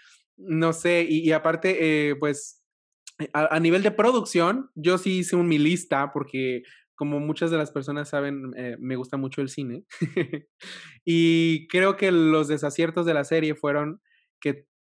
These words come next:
todos, todas las escenas que, r-, eh, donde Selena iba en carro con su set, se hicieron en pantalla verde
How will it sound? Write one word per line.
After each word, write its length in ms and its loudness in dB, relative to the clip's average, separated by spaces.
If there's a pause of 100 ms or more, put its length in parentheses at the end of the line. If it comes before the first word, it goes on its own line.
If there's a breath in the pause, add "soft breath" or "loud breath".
(100)
todos, 720 2 (120)
todas 580 2
las 360 -2
escenas 640 -6 (440 soft breath)
que, 320 -4
r-, 240 -4
eh, 500 0
donde 420 -2
Selena 600 -4 (240)
iba 260 0
en 180 -6
carro 460 -2
con 180 -10
su 140 -14
set, 280 -6 (760)
se 160 -6
hicieron 400 -2
en 140 -4
pantalla 440 -2
verde 440 -6